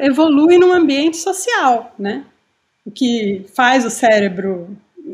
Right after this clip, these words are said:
evoluir em uma direção específica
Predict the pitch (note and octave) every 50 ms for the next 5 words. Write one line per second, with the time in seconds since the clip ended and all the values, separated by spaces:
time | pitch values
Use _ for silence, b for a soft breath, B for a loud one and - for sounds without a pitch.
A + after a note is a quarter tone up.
0 | - - G#3 G3 F#3+ G#3+ G#3 G#3 G#3 G#3 G3+ G3+ G3 F#3+ - - - - - G#3
1 | F#3+ F#3+ G3 G3 G3 F#3+ E3+ G#3 G#3 G3+ G3 G3+ - G#3+ G3 F#3+ - - A#3+ A#3+
2 | - D4 D#4 F4 - - B3+ - - -